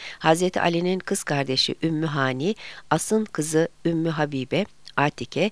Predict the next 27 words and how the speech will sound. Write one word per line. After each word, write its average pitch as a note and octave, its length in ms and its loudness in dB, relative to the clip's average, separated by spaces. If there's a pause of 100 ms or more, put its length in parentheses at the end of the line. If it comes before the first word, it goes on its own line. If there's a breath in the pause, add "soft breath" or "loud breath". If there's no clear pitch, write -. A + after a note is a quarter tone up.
(260 loud breath)
İkrime'nin G3 540 2
karısı F#3 520 0
Ümmü E3 260 2
Hakim, D3 460 -4 (280 loud breath)
Halid F3 340 2 (120)
bin F3 220 0 (220)
Velid'in D#3+ 420 4
kız - 240 -4
kardeşi D3+ 520 4
Fahine D#3 520 2
gibi D#3 320 -2 (440)
Kureyş A3 340 6
içinde F#3 420 0
itibarı F3 580 4
olan D#3 260 2
kadınlar E3 440 0
olduğu D#3 360 2
halde D3+ 420 -2 (300 loud breath)
gelip F#3+ 240 2 (140)
peygambere D#3+ 720 4
biat D#3+ 300 4
ederek C#3 360 -2 (140)
itaate D#3+ 440 -2
söz D3+ 300 2
verdiler. B2+ 500 -4 (640 loud breath)
Biat F3 280 4
ederken E3+ 600 0